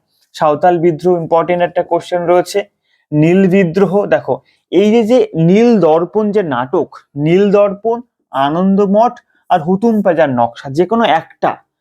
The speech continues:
একটা গ্রন্থে, সবই এগুলো গ্রন্থ এবং না, আমাদের সমাজের একটা ম-, প্রতিরূপ বা প্রতিফলন এই, আহ, গ্রন্থের মধ্যে দিয়ে হয়েছিল। তো বলছে নীল দর্পণ নাটক,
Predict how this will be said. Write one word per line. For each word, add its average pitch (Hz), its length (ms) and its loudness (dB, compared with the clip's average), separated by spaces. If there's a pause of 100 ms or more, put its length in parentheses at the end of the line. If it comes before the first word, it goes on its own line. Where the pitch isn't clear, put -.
(140)
একটা 165 340 -2
গ্রন্থে, 151 400 0
সবই 185 340 -2
এগুলো 220 200 0
গ্রন্থ 151 400 -2 (200)
এবং 143 280 -2 (120)
না, 151 120 -4
আমাদের 139 560 0 (380)
সমাজের 160 380 2
একটা 165 160 0 (160)
ম-, 151 220 -6 (260)
প্রতিরূপ 196 440 2 (160)
বা 156 160 -2
প্রতিফলন 180 600 -2
এই, 156 220 0 (340)
আহ, 139 100 -2
গ্রন্থের 160 500 -2
মধ্যে 147 300 -2
দিয়ে 139 240 0
হয়েছিল। 143 360 -2 (420)
তো 165 80 0
বলছে 175 240 2
নীল 165 400 2
দর্পণ 202 440 0 (100)
নাটক, - 440 -2